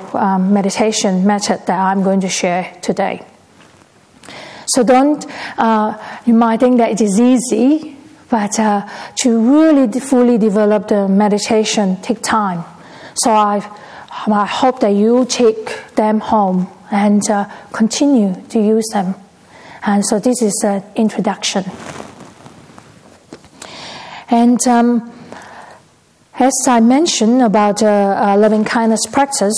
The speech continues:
this, uh, particular method is slightly different.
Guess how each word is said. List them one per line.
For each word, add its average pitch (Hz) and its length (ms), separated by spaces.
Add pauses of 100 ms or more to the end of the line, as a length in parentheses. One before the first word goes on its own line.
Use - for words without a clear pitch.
(400)
this, 392 180 (280)
uh, 233 200
particular 247 520
method 262 440
is 233 100 (120)
slightly 294 360
different. 208 540